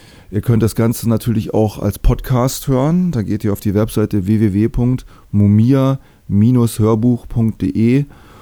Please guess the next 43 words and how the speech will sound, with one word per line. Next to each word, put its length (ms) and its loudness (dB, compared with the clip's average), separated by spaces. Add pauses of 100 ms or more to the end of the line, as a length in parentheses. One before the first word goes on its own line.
(200)
und 340 -2
dann 240 0
klickt 260 -8
ihr 60 -2
dort 240 -4
auf 320 -8
Radio 540 0
und 260 -4
findet 360 -4
dort 220 -8
alles 300 -10
weitere, 340 -4
wie 60 -4
ihr 100 -4
zum 160 -6
Podcast 480 -4
kommt. 340 -4 (1160)
Und 160 2
es 140 -2
gibt 160 -2
auch 140 0
einen 180 2
Livestream, 560 2
wo 80 2
diese 320 2
Sendung 400 2
und 160 -2
viele 300 -2
andere 280 0
von 220 -2
freien 300 0
Radiogruppen 600 -2
in 120 0
Berlin 400 0
zu 160 -4
hören 320 2
ist, 160 -4
also 160 -2
sozusagen 360 -4
alternatives, 720 -4
freies 540 -4
Radio 480 0
von 400 -4